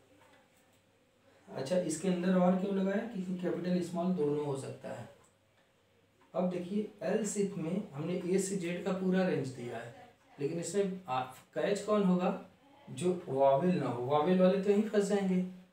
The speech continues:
बचा हुआ A to Z में कोई भी कैरेक्टर होगा तो इसमें फंस जाएगा, तो बचा हुआ कॉन्सोनेंट होगा,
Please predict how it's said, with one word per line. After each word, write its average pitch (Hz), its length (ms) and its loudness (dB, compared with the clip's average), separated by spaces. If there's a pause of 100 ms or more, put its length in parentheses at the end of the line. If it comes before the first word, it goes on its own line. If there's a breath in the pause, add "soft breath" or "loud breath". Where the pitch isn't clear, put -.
(180)
बचा 170 320 0
हुआ 190 220 4
A 180 140 2
to 185 180 -2
Z 160 180 -2
में 165 180 -6
कोई 180 180 2
भी 180 160 4
कैरेक्टर 143 420 -4
होगा 135 160 -2
तो 156 120 -8
इसमें 135 260 -6
फंस 127 260 -12
जाएगा, 123 320 -6 (600)
तो 143 120 -6
बचा 139 280 0
हुआ 180 240 2
कॉन्सोनेंट 151 680 -4
होगा, 110 280 -8